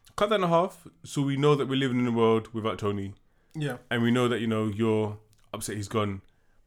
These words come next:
Speaker 1: But I think making a whole movie, it's like, I, I feel like, I feel like even in Iron Man, I don't see that much Tony.
Speaker 2: Okay.
Speaker 1: So, <laughs> you know what I mean?
Speaker 2: <laughs> Yeah.
Speaker 1: So being Spider-Man, like, featuring Tony Stark, that's what it felt like all the way through the film.
Speaker 2: Yeah, yeah.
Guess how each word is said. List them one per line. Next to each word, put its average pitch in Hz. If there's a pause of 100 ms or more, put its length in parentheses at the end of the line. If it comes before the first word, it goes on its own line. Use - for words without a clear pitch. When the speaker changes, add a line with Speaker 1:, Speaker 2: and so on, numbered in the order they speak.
(160)
Speaker 1:
But 123
I -
think 127
making 135
a 127
whole 131
movie, 120
it's 95
like, 87
I, 127
I 135
feel 185
like, 165 (540)
I 170
feel 190
like 180
even 180
in 147
Iron 160
Man, 120
I 95
don't 131
see 143
that 123
much 117
Tony. 113 (400)
Speaker 2:
Okay. 143
Speaker 1:
So, 135
<laughs> -
you 139
know 156
what 143
I 160
mean? 131
Speaker 2:
<laughs> - (160)
Yeah. 151
Speaker 1:
So 123
being 156
Spider-Man, 117 (360)
like, 107
featuring 127
Tony 127
Stark, 117
that's 127
what 127
it 117
felt 135
like 107
all 127
the 123
way 117
through -
the 120
film. 160 (120)
Speaker 2:
Yeah, 143
yeah. 101